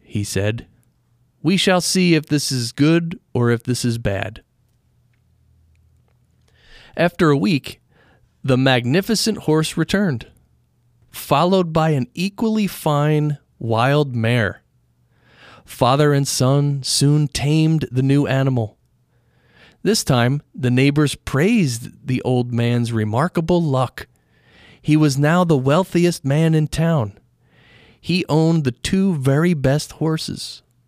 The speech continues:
But the farmer simply smiled and remarked,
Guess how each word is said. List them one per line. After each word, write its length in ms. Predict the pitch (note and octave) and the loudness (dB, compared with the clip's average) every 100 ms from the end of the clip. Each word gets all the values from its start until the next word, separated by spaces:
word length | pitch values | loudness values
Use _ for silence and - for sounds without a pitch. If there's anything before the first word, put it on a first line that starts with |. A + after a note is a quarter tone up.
| _ _ _ _ _ _ _ - | _ _ _ _ _ _ _ -2
But 160 | C#3 - | -2 0
the 80 | |
farmer 460 | B2+ C#3+ D#3+ A#3 A#3 | -4 0 0 2 -2
simply 440 | - E3+ F3 F3 | 0 -2 0 -2
smiled 540 | F3 - C3 B2 B2 B2+ | -2 -2 0 2 0 0
and 140 | B2 | 0
remarked, 500 | C3 C3 A2 A2 - | 0 2 0 -2 -10